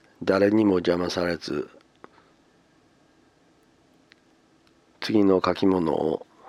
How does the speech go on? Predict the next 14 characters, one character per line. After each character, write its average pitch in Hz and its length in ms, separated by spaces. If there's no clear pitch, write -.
作 - 360
品 92 240
を 87 300
仕 - 200
上 90 80
げ 92 100
る、 90 260
そ 135 140
う - 20
い 139 60
う - 20
こ 139 140
と 98 160
を - 280